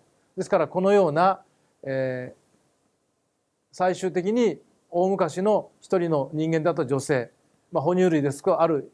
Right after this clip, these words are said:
一人のオス、メ-、オス、メ-、メスに、えー、コアレッセン、ゴーストするということがわかります。一方、Y染色体の場合は、これはもう、あ、失礼、これは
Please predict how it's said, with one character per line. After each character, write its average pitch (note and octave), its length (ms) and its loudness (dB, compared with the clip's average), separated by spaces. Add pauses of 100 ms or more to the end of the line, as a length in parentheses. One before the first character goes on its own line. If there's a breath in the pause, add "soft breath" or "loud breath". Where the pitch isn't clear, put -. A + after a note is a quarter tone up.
(120)
一 - 180 -2
人 D#3+ 120 -2
の F#3 200 2
オ D#3 60 -4
ス、 - 160 -10
メ-、 D3+ 200 -6
オ E3 100 -2
ス、 E3 200 -2 (240)
メ-、 D#3 140 0
メ D#3 160 0
ス E3 140 -4
に、 F#3+ 240 0 (400)
え - 240 -16
ー、 - 20 -20 (560)
コ E3+ 160 0
ア E3 60 2
レ F3 60 4
ッ - 20 -6
セ C#3 160 -10
ン、 - 60 -18 (260)
ゴ D3+ 160 2
ー - 20 0
ス D3 40 -4
ト C3 80 -8
す A2+ 100 -16
る G#2+ 100 -16 (220)
と F3+ 60 -2
い - 20 0
う - 20 -2
こ F3+ 60 -2
と A3+ 80 4
が F3 220 6
わ B2+ 120 -4
か B2 80 -4
り A2 60 -10
ま G2 100 -20
す。 - 80 -20 (220)
一 F#3+ 180 -4
方、 G3 380 2 (160)
Y G3+ 200 4
染 A3+ 200 -2
色 A3+ 160 -6
体 A3 160 2
の G#3 100 0
場 G3+ 180 4
合 G3 120 2
は、 G#3+ 320 4 (340)
こ G3+ 80 0
れ G#3 60 6
は G3+ 80 6
も G3 280 0
う、 - 40 -20 (420)
あ、 D3+ 100 -6
失 - 180 -4
礼、 C#3+ 100 2
こ - 180 -12
れ G3+ 60 6
は G#3 180 4